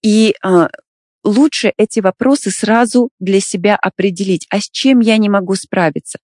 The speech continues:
Что я не могу получить от партнёра? Что я не могу донести до своей семьи? Почему я в семье чувствую вот нехватку этого эмоционального тепла? А, что вынужден компенсировать это,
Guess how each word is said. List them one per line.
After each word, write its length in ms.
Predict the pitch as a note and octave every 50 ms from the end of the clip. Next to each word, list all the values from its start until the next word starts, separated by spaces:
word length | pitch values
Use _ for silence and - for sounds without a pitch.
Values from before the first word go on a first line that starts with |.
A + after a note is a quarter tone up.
| _ _ _ _
Что 380 | - - - - B3 B3+ C4 -
я 300 | - G3+ F#3+ A3 A3+ A3+
не 180 | A3 G#3+ G#3 G#3+
могу 260 | G#3 G#3 G3+ G3 A3+
получить 500 | - - G#3+ G#3 G#3+ - - A3+ G#3 - G#3+
от 80 | G#3 - _
партнёра? 680 | - G3+ G#3+ - - - G3+ F#3 F3+ F3 D#3+ D#3+ D3+ D#3 _ _ _ _
Что 240 | - - - - B3
я 180 | B3 A#3 A#3+ A#3+
не 120 | A#3 A#3
могу 280 | A3+ A3+ A3+ G3+ A3 A3+
донести 800 | G3 G#3+ A#3+ A#3+ A#3+ B3 B3 - - - _ - - G#3 G#3 G3
до 140 | E3+ F3+ F3+
своей 420 | - - D#3+ E3+ E3 E3 E3 D#3+
семьи? 460 | - - - E3 D#3 D3 D3 D3+ C#3 - _ _ _ _
Почему 440 | G#3 G#3 - - - A#3 A#3 B3+ C4
я 200 | A#3+ G3 G#3 G3+
в 60 | -
семье 460 | - - - F#3 F3+ F#3 A3+ C4 C4+
чувствую 600 | - - - A3+ A#3+ A#3 - - G3 G3 F3+ D#3+ -
вот 220 | E3+ F3 F#3+ F#3+ - _ _ _ _ -
нехватку 760 | G3+ G#3 G#3 G#3 - - G3 G3 G#3+ A#3 - - _ F#3+
этого 320 | - - - G3 F#3 F#3 F3+
эмоционального 760 | F3+ F3+ F#3 - - F3 E3+ E3+ E3+ F3 F3 E3 D#3+ D3+ D#3+
тепла? 440 | - - G3 - - E3+ D#3 C#3 C3+ - _ _ _ _ _ _ _ _ _ -
А, 220 | E3 D#3+ D3+ - -
что 220 | - - - F3+ D3+
вынужден 520 | C#3+ E3+ G3 A#3 B3 A3+ - - F3+ D#3+
компенсировать 800 | - - D#3 D3 - E3 D#3+ - - G3+ A3 A3+ G#3+ F3 - - -
это, 100 | E3